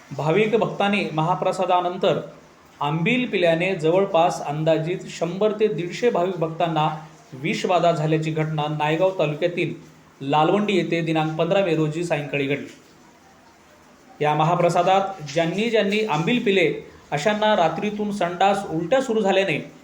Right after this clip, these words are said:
एकच धावपळ उडाली. विषबाधितांना उपचारासाठी तात्काळ नायगाव येथील ग्रामीण रुग्णालयात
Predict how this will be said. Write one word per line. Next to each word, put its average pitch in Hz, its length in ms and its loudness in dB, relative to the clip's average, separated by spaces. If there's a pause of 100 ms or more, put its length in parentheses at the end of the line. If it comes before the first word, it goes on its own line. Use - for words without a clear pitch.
(280)
एकच 190 400 2
धावपळ 156 280 2
उडाली. 131 320 2 (720)
विषबाधितांना 170 1000 2
उपचारासाठी 196 920 0 (360)
तात्काळ 196 480 4
नायगाव 175 500 4
येथील 196 420 0
ग्रामीण 160 420 0
रुग्णालयात 196 560 2